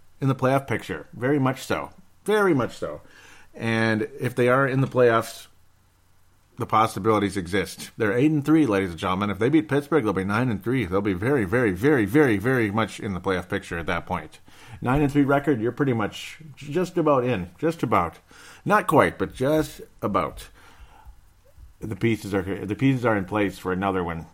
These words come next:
and I don't necessarily mean they're gonna win it all, but at least they're gonna, they're gonna make a run. <laughs> They're gonna make a run there, and maybe they will win it all. The New York Giants went to the Super Bowl, or the New York Giants had that miracle run after a rough season.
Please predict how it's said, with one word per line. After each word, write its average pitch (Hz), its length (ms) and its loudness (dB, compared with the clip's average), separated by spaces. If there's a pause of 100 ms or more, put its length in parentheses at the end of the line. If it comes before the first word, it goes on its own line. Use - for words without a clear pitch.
and 110 140 -4
I 117 80 2
don't 131 160 2
necessarily 135 460 0
mean 131 120 4
they're 120 120 2
gonna 110 160 2
win 117 160 2
it 101 100 0
all, 113 220 4
but 98 120 -2
at 95 100 0
least 113 200 -2
they're 113 80 2
gonna, 113 340 -4 (160)
they're 110 120 -2
gonna 117 120 0
make 123 180 2
a 127 60 2
run. 110 300 2 (600)
<laughs> 113 100 -6 (420)
They're 117 200 0
gonna 127 160 4
make 123 200 4
a 123 60 6
run 123 240 6
there, 104 140 2
and 107 120 2
maybe 107 220 4
they 110 80 6
will 110 220 6
win 95 100 0
it 92 100 -2
all. 87 280 0 (1300)
The - 80 -2
New 120 80 4
York 110 160 6
Giants 113 560 2 (260)
went 104 260 -2
to 107 60 6
the 107 80 4
Super 113 280 2
Bowl, 135 320 0 (140)
or 107 180 -2
the 104 60 0
New 107 80 0
York 107 140 0
Giants 113 320 -2
had 104 140 2
that 98 160 0
miracle 107 360 0
run 123 360 -2 (140)
after 98 260 -4
a 92 60 0
rough 98 260 -2
season. 135 460 -6